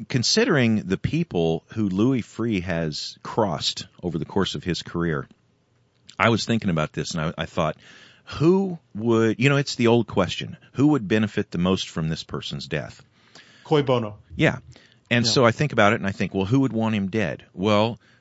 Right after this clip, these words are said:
Speaker 1: there are militia types that would literally take pliers and pull the teeth out of their own head to get the opportunity to kill,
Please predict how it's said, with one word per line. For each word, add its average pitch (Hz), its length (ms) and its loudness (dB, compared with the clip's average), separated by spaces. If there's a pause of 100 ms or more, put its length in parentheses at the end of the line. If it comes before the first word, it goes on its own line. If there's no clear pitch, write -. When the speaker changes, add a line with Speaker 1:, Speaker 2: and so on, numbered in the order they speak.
Speaker 1:
there 139 240 0
are 139 60 0
militia 110 500 4
types - 440 -2
that 98 120 -2
would 85 180 -2
literally 127 560 0
take - 300 -4
pliers 110 500 0
and 80 140 -2 (160)
pull 123 280 2
the 104 80 -2
teeth - 300 -6
out 98 160 0
of 87 60 -2
their 82 200 -4
own 101 200 0
head 95 400 -6
to 87 80 -6
get 82 160 -6
the 80 140 -4
opportunity 78 560 -4
to 71 60 -8
kill, 80 400 -4